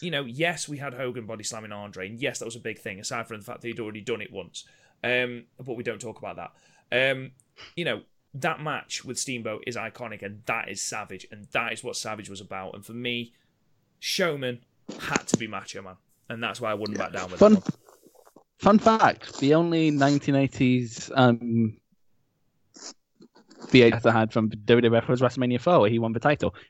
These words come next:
Speaker 3: It's a shite, <laughs> it's a shite pe-, WrestleMania, but it was a good moment.
Speaker 1: Yes, it's a terrible
Speaker 2: <laughs>
Speaker 1: pay-per-view where they attempt to put an entire tournament into a WrestleMania, and fucking hell, it's a head fuck.
Speaker 3: Nothing went over ten minutes.
Speaker 1: No.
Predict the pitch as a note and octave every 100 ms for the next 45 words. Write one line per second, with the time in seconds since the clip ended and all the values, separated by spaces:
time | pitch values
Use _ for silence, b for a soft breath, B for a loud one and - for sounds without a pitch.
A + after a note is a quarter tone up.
0 | - - A2+ - F3+ F3 - F#3 C3+ -
1 | F3+ D3 - - D3 - C3 C#3+ F#2+ A2+
2 | - B2+ C3 C3 E3 C#3 C#3 - E3 G3+
3 | - - C#3 C#3 - G3+ F#3+ B2+ B2 A2+
4 | - G#2 G#2 A2+ - A2+ A2 G#2+ A2+ A#2
5 | A#2 A#2 F#2+ - A#2+ A#2 A2+ A#2+ B2+ A#2+
6 | C#3 B2+ G#2+ G2+ G#2+ A2 A2+ A2 G#2+ A2+
7 | A#2+ G2+ - F2+ - - G3 - E3+ C#3+
8 | A#2+ E3 D3+ A2 A#2+ G2+ G2+ G#2+ - F#2+
9 | B2 D#3 D#3 D3 C#3+ C#3 - C#3+ C3 B2
10 | B2 A#2+ A#2+ A2+ A2+ A#2 G#2+ G2+ G#2 -
11 | G#2 F#2